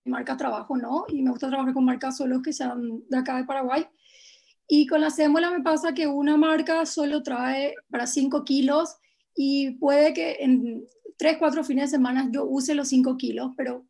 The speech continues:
para arrancar en el momento no vale la pena que compre los cinco kilos de una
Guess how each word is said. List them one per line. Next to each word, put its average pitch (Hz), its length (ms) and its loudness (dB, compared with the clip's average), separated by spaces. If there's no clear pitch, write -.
para 254 220 -2
arrancar 262 680 2
en 349 60 0
el 359 100 0
momento 311 600 0
no 285 160 0
vale 277 140 -2
la 277 100 -2
pena 262 200 -2
que 262 160 -10
compre 277 340 2
los 269 120 -4
cinco 262 220 -2
kilos 247 280 -6
de 233 220 -6
una 254 560 2